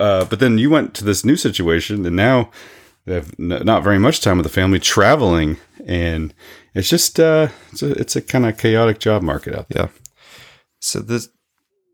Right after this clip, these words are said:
Speaker 2: the new job will be good because it's normal work hours. So, and it's some travel, right? Like,
Speaker 1: Right.
Speaker 2: but
Speaker 1: Okay.
Speaker 2: it's
Speaker 1: I didn't know that.
Speaker 2: going to see businesses.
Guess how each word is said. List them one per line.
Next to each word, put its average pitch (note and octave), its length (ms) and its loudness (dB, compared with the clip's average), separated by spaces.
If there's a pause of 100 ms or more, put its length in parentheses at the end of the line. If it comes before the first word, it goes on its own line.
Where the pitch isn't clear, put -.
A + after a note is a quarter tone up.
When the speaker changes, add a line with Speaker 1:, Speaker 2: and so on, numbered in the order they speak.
(240)
Speaker 2:
the - 80 -6
new C3 160 0
job C#3 300 2
will B2+ 120 0
be A#2+ 140 -2
good A2 400 2
because G#2 380 -2
it's - 520 -6 (460)
normal G#2 380 2
work A#2+ 260 0
hours. F2+ 400 0
So, F2 480 0
and G2 160 2
it's - 340 -2 (540)
some D3+ 260 0
travel, - 520 -4
right? F2+ 420 -6
Like, E2+ 120 -2
Speaker 1:
Right. D2+ 220 -4 (440)
Speaker 2:
but - 80 2
Speaker 1:
Okay. C#3 140 2
Speaker 2:
it's - 300 -4 (120)
Speaker 1:
I G#2 60 0
didn't F#2 120 2
know F#2+ 100 0
that. F#2 60 0
Speaker 2:
going A2 240 4
to G#2 100 0
see A2 220 2
businesses. F#2+ 960 0